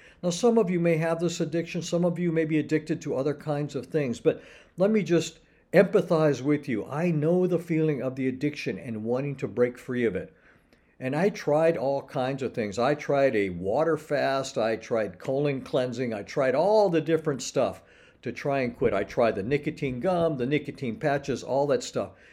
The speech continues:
And it just did not work with me. I was so strongly addicted to nicotine. But then one day on my knees crying out before God,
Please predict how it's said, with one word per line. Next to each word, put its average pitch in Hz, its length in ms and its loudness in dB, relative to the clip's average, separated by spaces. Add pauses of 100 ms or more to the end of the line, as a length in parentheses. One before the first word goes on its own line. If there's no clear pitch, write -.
(320)
And 117 300 -2
it 143 380 2
just 123 340 -2
did 110 160 -2
not 110 260 -2
work 107 240 -4
with 95 140 -10
me. 95 140 -8
I 131 160 -6
was 143 160 -8
so 160 280 0
strongly 135 500 -4
addicted 98 520 -6 (220)
to 120 100 -10
nicotine. 104 580 -8 (1300)
But 131 140 -4
then 151 220 6
one 160 240 4
day 139 200 6
on 135 280 -2
my 139 220 0
knees 120 360 -4
crying 139 640 -6
out 123 200 -4
before 113 360 -4
God, 95 440 -4